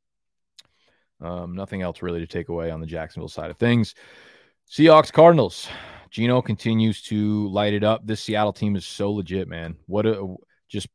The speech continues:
just the biggest surprise of the year is just how good this team actually is. Geno is just so in control. Two seventy-five, two touchdowns, adds thirty-eight on the ground. Kenneth Walker, just an absolute fucking monster. Twenty-six, one oh nine, two touchdowns on the ground,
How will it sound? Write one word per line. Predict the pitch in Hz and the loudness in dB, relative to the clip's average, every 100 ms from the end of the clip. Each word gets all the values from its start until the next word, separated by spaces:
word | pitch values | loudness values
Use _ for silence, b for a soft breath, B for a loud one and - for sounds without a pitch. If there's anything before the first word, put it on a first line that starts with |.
| - | -8
just | 107 101 - 95 | -6 -6 -10 -10
the | 98 | -6
biggest | 98 110 120 120 | -2 0 0 -2
surprise | 101 - 104 98 | -4 0 0 0
of | 95 | -4
the | 92 | -4
year | 85 95 78 | -4 -6 -6
is | 82 | -12
just | 90 - | -12 -6
how | 95 95 | -2 -2
good | 90 95 | -2 -4
this | 92 - | -4 -10
team | - 92 | -8 -6
actually | 92 90 95 98 | -6 -8 -8 -6
is. | 101 | -6
Geno | - 98 104 101 | -6 -6 -4 -4
is | 87 | -6
just | 90 - | -10 -10
so | - 98 101 | -4 -2 -2
in | 95 | -4
control. | 98 - 92 101 110 - _ _ _ _ _ _ _ _ _ | -8 -8 -6 -4 -6 -10 _ _ _ _ _ _ _ _ _
Two | - 120 | -6 -6
seventy-five, | - 110 110 101 101 101 | -2 -2 0 -2 0 -2
two | - 101 | -4 -6
touchdowns, | 104 98 - 98 92 | -6 -6 -4 -4 -4
adds | 92 98 - - _ - - | -4 -6 -10 -20 _ -20 -4
thirty-eight | 101 98 98 | -2 0 0
on | 95 | -2
the | 90 | -4
ground. | 90 92 95 95 92 b b b | -4 -4 -2 -4 -8 b b b
Kenneth | - 104 - | -6 -6 0
Walker, | 98 98 104 101 | 0 0 0 -4
just | - 90 | -6 -10
an | 87 | -6
absolute | 90 92 104 90 | -6 -6 -8 -6
fucking | 95 - | -6 -4
monster. | 92 90 92 - 98 | -4 -2 -2 -4 -6
Twenty-six, | 92 - 101 95 95 - | -6 -6 -6 -4 -8 -6
one | 92 95 | -6 -4
oh | |
nine, | 90 90 90 92 | -4 -4 -2 -4
two | 87 101 | -6 -8
touchdowns | 104 95 98 95 | -6 -6 -6 -6
on | 92 | -4
the | 92 | -4
ground, | 92 92 92 92 | -4 -4 -4 -6